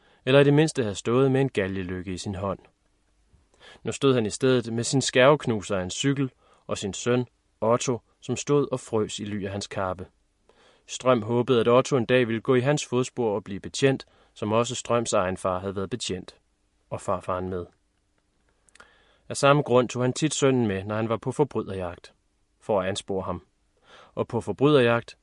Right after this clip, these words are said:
det havde Strøm været siden Max Skræks utidige død. "Se på den flok der, Sønneke," sagde Strøm og nikkede ned mod begravelsesfølget.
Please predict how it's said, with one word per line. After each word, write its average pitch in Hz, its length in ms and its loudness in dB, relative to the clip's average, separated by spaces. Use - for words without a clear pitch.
det 151 100 2
havde 131 140 2
Strøm 113 360 0
været 131 340 0
siden 143 300 0
Max 147 200 2
Skræks - 520 -6
utidige 98 480 -10
død. 95 240 -10
"Se 143 220 6
på 127 100 2
den 127 160 6
flok 131 320 6
der, 117 160 6
Sønneke," 113 460 2
sagde 123 260 2
Strøm 131 300 4
og 127 80 4
nikkede 135 340 6
ned 110 120 2
mod 107 160 -2
begravelsesfølget. 95 1000 -6